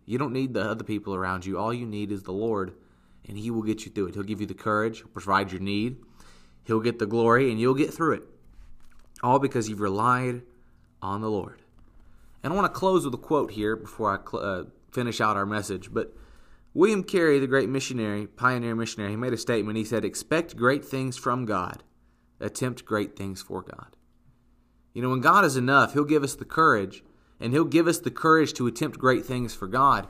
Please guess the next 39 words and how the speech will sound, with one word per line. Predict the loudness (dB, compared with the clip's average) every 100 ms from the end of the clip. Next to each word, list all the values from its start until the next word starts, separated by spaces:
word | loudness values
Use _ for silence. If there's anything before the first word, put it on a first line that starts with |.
| -12 -20 -2 2
And | 4
we | 4
get | 4 2
the |
boldness | 4 6 6 4 0
to | 2
attempt | 2 4 0
the | 2
great | 2 2 0
things | -4 -4 -4 -8 -14 -20 -20 -20 _ -4
when | 0
we | 2
begin | 2 4 4
to | 4
expect | 2 -2 -2 -2
the |
great | -2 -2 -4
things. | -8 -8 -4
And | -4
if | -2
you |
wanna | 0 2
expect | 0 0 0 0 0
the |
great | 2 2 0
things, | -4 -4 -4
you've | -4
gotta | -2 0
realize | 2 2 0
God | 0 2 2
is | 2
all | 0
you | -2 -4
have, | -6 -6 -6 -4
God | -4 -2
is | -2
all | -2 -2
you | -4
need, | -6 -8 -10